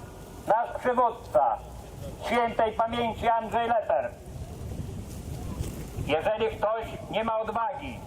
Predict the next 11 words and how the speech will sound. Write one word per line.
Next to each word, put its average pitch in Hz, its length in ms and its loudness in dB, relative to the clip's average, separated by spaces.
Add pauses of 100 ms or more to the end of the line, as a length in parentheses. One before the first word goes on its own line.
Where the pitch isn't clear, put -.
(1120)
jeżeli 190 440 0
ktoś 220 300 0 (300)
się 233 100 0
boi, 190 500 -2 (960)
to 185 80 2
niech 233 240 -2
się 233 140 -2
za 254 160 0
to 254 120 0
nie 262 140 -2
bierze, 208 460 2